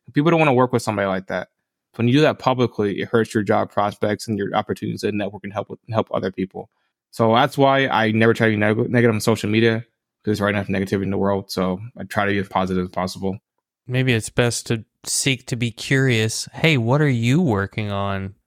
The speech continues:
Speaker 2: person that I just met, and then tell 'em about, then I can say what I'm working on instead of just fronting with,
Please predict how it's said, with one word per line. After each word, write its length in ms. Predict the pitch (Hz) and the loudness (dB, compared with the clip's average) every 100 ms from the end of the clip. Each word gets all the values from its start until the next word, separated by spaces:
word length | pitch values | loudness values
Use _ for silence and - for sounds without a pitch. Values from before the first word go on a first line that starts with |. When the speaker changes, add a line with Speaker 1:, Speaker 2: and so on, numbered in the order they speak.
| _ | _
Speaker 2:
person 380 | - 120 - 117 | 0 0 2 0
that 120 | 110 | 2
I 120 | 107 104 | 0 0
just 280 | 110 - | 0 -2
met, 320 | 110 101 107 - _ | -2 -2 -2 -4 _
and 180 | 110 110 | -6 -2
then 160 | 107 107 | -2 -2
tell 240 | - 110 | -2 -2
'em 100 | 104 | -2
about, 440 | 101 101 98 95 - _ _ _ | -2 -2 -2 -4 -8 _ _ _
then 240 | 113 110 104 | -6 -4 -2
I 80 | |
can 280 | 107 110 104 | -4 -4 -4
say 300 | - - 107 | -6 0 2
what 160 | 104 107 | 4 4
I'm 180 | 139 117 | 4 2
working 340 | 95 - 98 | -2 -6 -12
on 200 | 87 85 _ _ _ _ - | -10 -14 _ _ _ _ -10
instead 320 | 110 - 110 | -8 0 0
of 100 | 104 | 0
just 280 | 107 104 - _ 110 | -2 -4 -8 _ -20
fronting 640 | - - 120 - 120 113 | -4 0 0 0 -4 -2
with, 400 | 107 107 - _ | -4 -4 -8 _